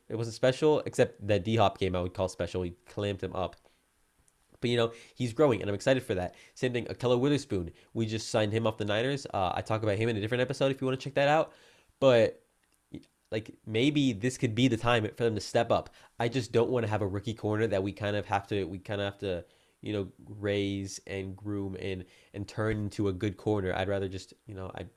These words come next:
I'd rather just go out and sign Sherman right now. But that's also me, uh, having a fan favorite bias.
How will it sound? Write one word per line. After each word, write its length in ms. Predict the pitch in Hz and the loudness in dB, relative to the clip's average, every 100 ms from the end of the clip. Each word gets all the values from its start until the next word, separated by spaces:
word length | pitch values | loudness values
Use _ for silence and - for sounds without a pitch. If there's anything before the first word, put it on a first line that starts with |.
| - | -16
I'd 80 | 101 | -6
rather 180 | 90 90 | -4 -4
just 180 | 92 | -6
go 100 | - | -4
out 60 | 87 | -4
and 100 | - | -4
sign 160 | 85 85 | -8 -6
Sherman 320 | - 92 87 | -4 -4 -2
right 180 | 90 87 | -4 -4
now. 260 | 90 101 - - - _ | -4 -6 -10 -20 -20 _
But 80 | 107 | -2
that's 140 | 95 | -2
also 360 | - 98 92 95 | 0 -2 0 -2
me, 340 | 90 90 85 - - - - - | 0 -2 -4 -8 -20 -20 -20 -8
uh, 180 | 95 90 | -4 -2
having 220 | 104 98 | -2 -2
a 40 | |
fan 280 | 95 101 98 | -2 -2 -2
favorite 340 | 95 98 95 95 | 0 -2 -2 0
bias. 480 | 95 90 104 - | 0 2 -2 -6